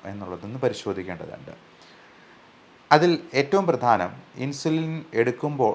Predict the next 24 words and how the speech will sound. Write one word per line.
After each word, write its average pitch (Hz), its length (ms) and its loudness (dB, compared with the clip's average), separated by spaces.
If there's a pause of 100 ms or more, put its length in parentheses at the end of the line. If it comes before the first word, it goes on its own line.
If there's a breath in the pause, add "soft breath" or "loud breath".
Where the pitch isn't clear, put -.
(140)
ഉള്ള 113 360 0
വേദനയെപ്പറ്റി 120 840 0
തന്നെയാണ്. 82 340 -12 (640 loud breath)
ഇതിൻ്റെ 180 500 2
ഒരു 147 320 4 (100)
നീഡിൽ 143 560 -2
എന്ന് 113 160 -4
പറയുന്നത്, 101 400 -2
അതിനെ 123 280 -2
നീഡിൽ 147 400 0
എന്ന് 170 180 0 (260)
പോലും 160 260 0
പറയേണ്ടതില്ല, 120 600 0
ഫിലമെന്റ് 147 600 0
എന്നാണ് 127 240 0
അതിനെ 101 260 -4
പറയുക. 85 240 -4 (420 loud breath)
അത് 160 320 6 (280)
നമ്മൾ, 135 280 0 (600)
ഏഹ്, - 400 -12
ശരീരത്തിൻ്റെ 147 840 4 (100)
ഏറ്റവും 165 520 0 (120)
നേർത്ത, 127 580 0
ഏഹ്, 127 480 0